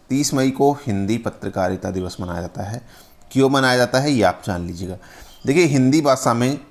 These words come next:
उदंत मार्तंड के नाम का जो पहला समाचार पत्र है वो तीस मई अठारह सौ छब्बीस को कोलकाता, जो कि कलकत्ता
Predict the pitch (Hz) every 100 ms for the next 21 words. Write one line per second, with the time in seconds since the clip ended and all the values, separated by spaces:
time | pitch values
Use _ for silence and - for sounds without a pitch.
0 | - 113 113 135 143 139 104 98 - 113
1 | 107 113 98 92 90 - 104 107 107 -
2 | 95 101 120 - 104 92 101 - 92 -
3 | 92 104 - - - 110 107 - 143 151
4 | - 104 113 - - 104 101 95 95 110
5 | - 90 87 90 - 101 107 - - _
6 | - 117 117 113 127 110 113 117 101 95
7 | 98 -